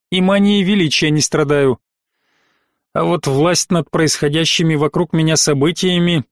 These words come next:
это то, к чему я всегда стремился. Жаль, что получается слабовато.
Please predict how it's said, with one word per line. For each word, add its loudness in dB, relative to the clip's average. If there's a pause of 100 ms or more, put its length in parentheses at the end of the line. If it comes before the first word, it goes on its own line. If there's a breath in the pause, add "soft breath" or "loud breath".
(140)
это -2
то, -2
к -20
чему 0
я 0
всегда 0
стремился. -2 (280)
Жаль, 0
что -4
получается -2
слабовато. 0